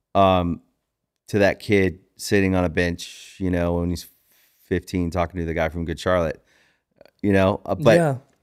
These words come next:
Speaker 1: to the guy who's sitting here as your fan, it just makes sense to me. Be-, but I think there's something about, like, artists and icons that, like,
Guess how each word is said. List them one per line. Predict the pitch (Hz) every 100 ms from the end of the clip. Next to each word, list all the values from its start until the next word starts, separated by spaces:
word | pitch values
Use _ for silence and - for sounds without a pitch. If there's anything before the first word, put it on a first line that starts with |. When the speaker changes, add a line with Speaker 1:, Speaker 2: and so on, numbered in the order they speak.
| _
Speaker 1:
to | - -
the | 117
guy | 95 113 120
who's | 113 104
sitting | - 98 90
here | 87 117 98 85 80 _ _ _ _ -
as | 107 90 95
your | 113 110
fan, | 107 98 92 87 82 - _ 120
it | 123
just | 120 -
makes | 101 -
sense | 110 107 -
to |
me. | 80 76 - _ _ _ _ _ _ _ _ 120
Be-, | 120 -
but | 123 147
I |
think | 147 170 165
there's | 156 139
something | 147 131 135 113
about, | 98 104 101
like, | 95 95 -
artists | 104 110 98 92 98
and | 90
icons | 90 95 87 80 76
that, | - 85 -
like, | 85 80 -